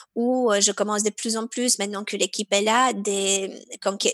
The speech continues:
quand quelqu'un a un challenge, comme je connais bien l'équipe, vu que j'ai recruté tout le monde et que j'ai aussi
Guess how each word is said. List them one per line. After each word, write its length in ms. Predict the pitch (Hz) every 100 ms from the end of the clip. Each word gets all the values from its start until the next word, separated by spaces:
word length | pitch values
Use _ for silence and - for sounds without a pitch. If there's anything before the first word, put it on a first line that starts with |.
| -
quand 200 | - 208 -
quelqu'un 360 | 202 214 240
a 120 | 220
un 100 | 196
challenge, 680 | 208 214 214 233 302 226 185 -
comme 140 | 214
je 100 | 202
connais 460 | - 208 214 214 214
bien 280 | 208 220 220
l'équipe, 380 | 214 - 262
vu 140 | 202 208
que 100 | 208
j'ai 200 | - 202
recruté 400 | 202 - 196 240
tout 140 | -
le 100 | 208
monde 320 | 214 220 220
et 60 | 196
que 240 | - 202
j'ai 120 | 196 196
aussi 320 | 202 233